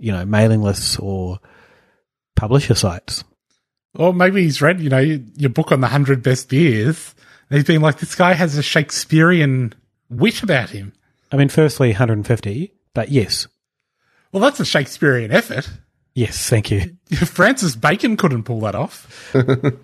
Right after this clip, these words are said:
Speaker 1: Um, and this guy, he's an Oxfordian, which is one of the theories we will discuss.
Speaker 2: All right, shall we get into the actual theories then instead of just all these shooies?
Speaker 1: Yes. I mean, that's pretty relevant.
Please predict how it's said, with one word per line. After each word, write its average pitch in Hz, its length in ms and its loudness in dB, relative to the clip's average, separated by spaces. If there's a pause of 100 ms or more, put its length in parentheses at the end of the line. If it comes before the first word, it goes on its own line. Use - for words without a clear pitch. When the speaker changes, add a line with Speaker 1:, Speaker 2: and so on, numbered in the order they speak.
(300)
Speaker 1:
Um, 156 520 2
and 160 120 6
this 175 120 2
guy, 147 240 4
he's 143 160 4
an 143 80 2
Oxfordian, 127 640 0
which 110 280 -8
is 110 160 -4
one 117 180 -4
of 117 60 -4
the 110 60 -8
theories 113 400 -2
we 117 220 -4
will 120 160 -8
discuss. - 680 -12 (380)
Speaker 2:
All 185 60 2
right, 165 100 0
shall 202 120 2
we 202 60 4
get 208 160 2
into 196 200 0
the 165 100 0
actual 151 260 -2
theories 135 380 -2
then 117 120 -4
instead 113 220 -10
of 107 140 -12
just - 240 -16
all 110 120 -8
these 107 120 -8
shooies? 113 600 -8 (500)
Speaker 1:
Yes. - 360 -14 (460)
I 180 40 -4
mean, 196 120 4
that's 233 260 0
pretty 135 300 0
relevant. 127 500 0